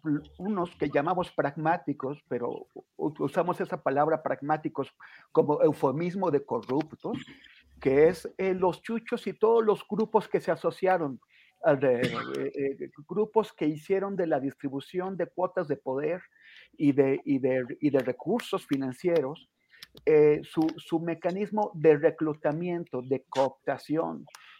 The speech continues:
y de, y de, y de simulación democrática para planchar en todo tipo de, de, eh, de, de, o-, de op-, de, eh, elecciones internas,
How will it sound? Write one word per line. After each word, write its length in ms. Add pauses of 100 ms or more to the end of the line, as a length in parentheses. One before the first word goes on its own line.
(120)
y 160
de, 320 (160)
y 140
de, 280
y 80
de 180
simulación 840
democrática 800
para 180
planchar 520
en 100
todo 260
tipo 420
de, 280 (420)
de, 440
eh, 320
de, 460
de, 400
o-, 240
de 100
op-, 200
de, 280
eh, 540
elecciones 520
internas, 640